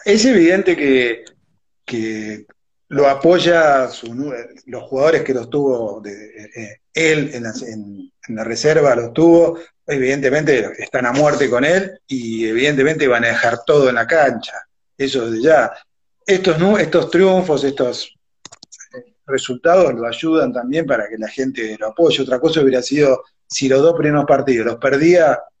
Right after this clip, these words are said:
y ya lo mira bien, no, no tiene experiencia, pim, pam. Hay que ver qué pasa cuando pierda uno o dos partidos, qué dice la gente. Por ahora,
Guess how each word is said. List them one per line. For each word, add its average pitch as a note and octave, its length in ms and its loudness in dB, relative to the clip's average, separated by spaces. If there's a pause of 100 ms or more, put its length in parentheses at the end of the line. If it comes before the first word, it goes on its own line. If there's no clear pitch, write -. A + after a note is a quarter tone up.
(240)
y B2 320 -8
ya C#3 180 -2
lo C3+ 140 0
mira C3+ 220 2
bien, C3 260 2
no, C3 180 0
no C3+ 340 -4
tiene C#3 200 0
experiencia, C#3 1000 2
pim, C#3+ 240 -2
pam. C#3+ 220 2
Hay F#3+ 140 2
que G3 120 4
ver F3+ 240 4 (320)
qué A#3+ 160 -2
pasa A3+ 400 2
cuando D3+ 540 -2
pierda D3+ 540 2 (320)
uno D#3 320 -2
o - 20 -6
dos A#2+ 160 -6
partidos, A#2 580 -4
qué C3 100 -6
dice B2+ 300 -6
la G#2 120 -16
gente. A2+ 360 -8
Por A2+ 160 -6
ahora, F3 320 4